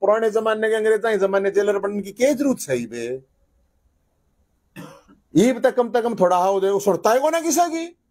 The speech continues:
वो बेरा ना अपने आप में के कितना बड़ा जेलर बन रहा है, हमारे समझ में नहीं आती। अरे वे कैदी भी हैं, वे जेलर भी, वे उड़े कर्मचारी भी हैं। तो भाई साहब, ये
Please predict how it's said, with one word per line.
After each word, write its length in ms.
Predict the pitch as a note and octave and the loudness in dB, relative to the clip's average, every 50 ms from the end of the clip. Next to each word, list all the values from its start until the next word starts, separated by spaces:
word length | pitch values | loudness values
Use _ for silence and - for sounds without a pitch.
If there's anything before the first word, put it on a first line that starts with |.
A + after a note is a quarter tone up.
| _ _ _ _ _ - | _ _ _ _ _ 0
वो 120 | D#3 A#3 C4 | 2 2 4
बेरा 260 | B3 C4 C4 C4+ C4+ | 6 4 4 4 2
ना 80 | C#4+ | 0
अपने 220 | D4+ D4+ C#4 C#4 D4 | -2 -2 0 0 0
आप 120 | C#4+ C#4 | 0 0
में 180 | D4 D4+ D4+ D4 | 0 0 -2 -2
के 440 | - D4 D4 D4+ D4+ D4 D4 C#4 A#3+ | 0 -2 -2 0 0 0 0 -2 -2
कितना 540 | - - _ - A3 G3+ C4+ C4 C#4 C#4 | -4 -8 _ -14 -4 -2 0 2 2 2
बड़ा 340 | C4 A#3 G#3 A#3+ G3+ A3 B3 | 0 0 -2 -2 -2 -2 -2
जेलर 260 | G#3+ A#3+ B3 B3+ B3 | -2 0 0 -2 -2
बन 100 | B3 C4 | -2 -4
रहा 160 | C4 A#3+ G3+ F3 | -4 -4 -2 -4
है, 40 | |
हमारे 200 | D#3+ - F3+ F3+ | -2 -2 -2 -2
समझ 200 | D#3+ G#3+ A3 F#3+ | -2 -4 -4 -6
में 140 | D3 D#3 F#3 | -6 -6 -8
नहीं 100 | G3 F3 | -8 -8
आती। 300 | C3+ - _ B2 A#2+ B2+ - _ _ _ _ _ _ _ _ _ _ _ _ _ _ _ _ _ _ _ _ _ _ _ _ _ _ _ _ _ | -8 -10 _ -14 -16 -16 -16 _ _ _ _ _ _ _ _ _ _ _ _ _ _ _ _ _ _ _ _ _ _ _ _ _ _ _ _ _
अरे 140 | - D#3 A3 | 2 4 4
वे 80 | C4 C#4 | 4 4
कैदी 400 | C4 - B3 A#3+ G#3 F#3+ A3 A3 | 2 2 0 0 0 -2 -4 -2
भी 140 | G3 G3 F3 | 0 0 0
हैं, 220 | D#3 D#3 F3 A3 C4 | 2 2 2 2 4
वे 160 | C#4 C4+ B3+ | 2 2 2
जेलर 440 | F3+ E3+ E3 F#3 G3 G3+ G#3 G3 F#3+ | 0 0 2 2 2 2 2 0 -2
भी, 220 | E3+ F#3 F3 F3 | -2 -2 -2 0
वे 220 | D#3+ D#3+ F3+ F3+ F3 | 2 2 2 2 2
उड़े 380 | F3 E3+ E3+ E3+ D#3+ D3+ D3 | 2 2 2 2 2 0 -2
कर्मचारी 560 | C#3 - - E3 G3+ G#3 G3 G3 F3 D#3 D3 C3 | -4 -4 -4 -2 -2 -2 0 0 -2 -2 -2 -6
भी 160 | A2+ G#2 F2+ F#2+ | -12 -16 -20 -20
हैं। 140 | G2 A#2+ D3+ _ _ _ _ _ _ _ _ _ _ _ _ _ _ _ _ _ _ _ _ _ _ _ _ _ _ _ _ _ _ _ _ _ _ _ _ - | -20 -20 -20 _ _ _ _ _ _ _ _ _ _ _ _ _ _ _ _ _ _ _ _ _ _ _ _ _ _ _ _ _ _ _ _ _ _ _ _ 2
तो 240 | F3+ G3 G3+ G3 | 2 4 2 2
भाई 200 | G3 E3 D#3+ D#3+ | 2 0 0 0
साहब, 260 | D#3 - F3+ F#3+ F#3+ G#3+ G#3+ G#3 G3+ - - _ _ _ _ _ _ _ _ - | 0 0 0 0 0 0 0 0 -2 -4 -10 _ _ _ _ _ _ _ _ -4
ये 220 | A#2 C#3+ F#3 G3 | 0 2 4 4